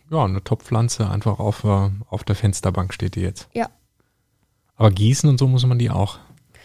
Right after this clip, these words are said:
Speaker 2: Ja.
Speaker 1: Also
Speaker 2: Also
Speaker 1: wie
Speaker 2: es ist nicht
Speaker 1: ganz
Speaker 2: wie bei
Speaker 1: normal.
Speaker 2: einem Kaktus,
Speaker 1: Mhm.
Speaker 2: dass man die nicht gießen muss. Und tatsächlich, wer sich so eine halten will als Vorwarnung, die ist schon ein Haufen Arbeit.
Speaker 1: Hm, warum?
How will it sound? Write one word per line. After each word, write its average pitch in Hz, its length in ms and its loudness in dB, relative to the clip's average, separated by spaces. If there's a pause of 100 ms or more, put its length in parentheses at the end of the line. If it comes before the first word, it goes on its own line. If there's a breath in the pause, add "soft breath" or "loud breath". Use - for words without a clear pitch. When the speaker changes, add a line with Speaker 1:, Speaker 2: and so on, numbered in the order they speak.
(240 soft breath)
Speaker 2:
Ja. 277 300 2 (520)
Speaker 1:
Also 101 160 0
Speaker 2:
Also - 20 4
Speaker 1:
wie - 60 4
Speaker 2:
es 240 80 2
ist - 80 -6
nicht 277 180 2
Speaker 1:
ganz - 20 -4
Speaker 2:
wie 269 140 4
bei 240 80 6
Speaker 1:
normal. 240 40 6
Speaker 2:
einem 247 260 0
Kaktus, - 800 -4
Speaker 1:
Mhm. 104 300 0 (320)
Speaker 2:
dass 240 160 -6
man 226 160 2
die 214 100 0
nicht 214 300 -4
gießen 220 340 -2
muss. - 340 -6 (1120)
Und 226 680 0
tatsächlich, 233 640 -2
wer 220 140 0
sich 233 200 0
so 220 80 -2
eine 214 300 -2
halten 247 440 0
will 254 220 0
als - 240 -4
Vorwarnung, 233 800 -2 (600 soft breath)
die 240 120 4
ist 240 160 4
schon 254 280 2
ein 254 40 -2
Haufen 247 280 -2
Arbeit. - 600 -6 (540)
Speaker 1:
Hm, 110 320 2
warum? 101 340 0